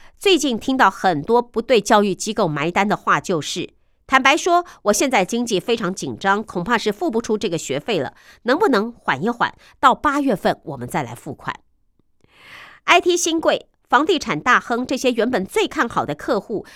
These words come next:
却也是冲击受到最大的一群客户。历经了疫情的三年大起大落，从来没有遇到过不增长的改革开放一代。八零后、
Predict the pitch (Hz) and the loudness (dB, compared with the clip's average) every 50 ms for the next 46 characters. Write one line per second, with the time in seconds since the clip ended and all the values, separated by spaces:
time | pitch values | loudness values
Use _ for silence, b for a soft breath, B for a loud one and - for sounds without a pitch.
0 | B B - - 254 202 147 135 - - 185 - - - 214 208 226 240 233 - | B B 4 4 4 4 2 -2 -2 -4 -4 -4 -4 -2 -2 -2 -2 -4 -6 -6
1 | - 151 151 160 - - - 226 180 165 196 180 160 - - - 359 339 302 247 | -4 -4 -4 -4 -2 0 0 0 2 4 4 2 2 0 -2 2 2 2 2 2
2 | 220 208 208 _ 262 233 208 175 156 _ 165 139 - _ - 214 - - - - | -2 -4 0 _ 4 6 6 4 2 _ -8 -8 -8 _ -14 -16 -10 -10 -8 -8
3 | 139 143 - - 202 156 120 - _ 196 - - b b b b b b b b | -8 -10 -10 -8 -8 -8 -8 -8 _ -12 -12 -12 b b b b b b b b
4 | b b b b - 330 440 349 - - 330 311 311 247 - 311 302 - - - | b b b b 0 4 4 4 4 2 2 2 2 2 2 0 -2 -2 -2 -4
5 | 208 214 214 180 - - 240 247 262 247 180 175 - 214 202 196 - - - - | -2 -2 -2 -4 -2 -2 -2 0 0 0 -4 -2 -2 -4 -6 -4 -8 -12 -6 -6
6 | 190 180 170 160 190 190 - - b b b b b b _ - 247 320 392 359 | -4 -4 -4 -4 -4 -4 -4 -6 b b b b b b _ -4 0 2 2 4
7 | 320 294 320 294 208 - - 269 240 247 214 196 240 214 196 - 285 269 262 - | 4 2 2 2 0 0 -2 -2 0 0 -2 0 0 -2 -2 -2 -6 -6 -4 -4
8 | - 330 349 359 - - - 135 156 165 - - 165 135 120 - 156 165 165 - | -2 -2 -2 -2 -2 -4 -4 -4 -6 -8 -4 -4 -4 -4 -4 -6 -6 -6 -6 -2
9 | - 233 233 247 208 175 139 160 180 - 240 247 - _ _ _ _ _ _ _ | -2 0 0 0 -4 -4 -6 -8 -4 0 0 0 0 _ _ _ _ _ _ _
10 | _ _ _ 233 269 277 277 202 202 208 - - 220 156 - | _ _ _ 2 2 2 2 -4 -8 -6 -2 -2 -2 -2 -2